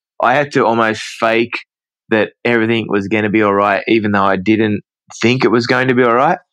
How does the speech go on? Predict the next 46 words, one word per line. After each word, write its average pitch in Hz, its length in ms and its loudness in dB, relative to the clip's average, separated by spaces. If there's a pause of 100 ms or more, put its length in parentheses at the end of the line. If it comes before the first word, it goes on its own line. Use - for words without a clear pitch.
(340)
because 131 280 2
I 127 100 2
just 131 180 0
had 123 180 -2
to 117 140 2
be 117 280 2
that 110 280 -2
stable 120 520 0
person 113 360 -2
for 104 60 0
Kate, 113 340 -2
'cause 113 160 0
I 113 120 2
could 120 180 -2
see 110 340 0 (340)
Kate 110 300 0
starting 110 440 0
to 110 120 -2
slide 107 800 0
and 107 280 -2 (220)
sort 113 260 -2
of 104 160 0
start 107 440 0
to 107 200 0 (220)
sort 113 140 0
of 107 100 -4
take 107 380 -2
on 98 400 0 (140)
a 110 60 2
lot 113 240 4
of 104 180 0
sca-, - 480 -4
like, 110 280 0
yeah, 104 240 0
a-, 113 200 -2
anxiousness 110 680 -4
and 107 100 -2
scaredness 101 600 0 (100)
just 104 200 0
from 101 240 -2 (420)
me 107 320 2
being 104 380 0
in 101 100 0
this 101 180 0
situation. 110 680 0
So 113 360 2